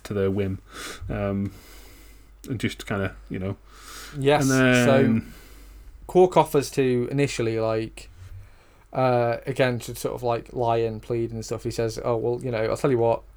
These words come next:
Speaker 2: all come back to work, it's fine, pretend everything's okay, in six months I'll give you the pay rise." And Rom's like,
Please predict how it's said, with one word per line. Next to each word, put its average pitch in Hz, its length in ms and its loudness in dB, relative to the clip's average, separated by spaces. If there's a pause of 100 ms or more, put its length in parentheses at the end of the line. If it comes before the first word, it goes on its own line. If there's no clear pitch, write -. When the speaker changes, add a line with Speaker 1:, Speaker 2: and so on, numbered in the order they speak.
Speaker 2:
all 147 140 4
come 131 100 -6
back 120 140 2
to 117 100 -8
work, 113 320 -2
it's - 120 -14
fine, 110 360 0
pretend 120 300 -2
everything's 110 320 -4
okay, 107 480 -2
in 117 100 -8
six - 260 -6
months 110 200 -6
I'll 107 80 -8
give 107 100 -6
you 101 40 -8
the 98 60 -10
pay 107 160 -4
rise." 104 300 -6
And 107 100 -8
Rom's 107 240 -6
like, 101 140 -6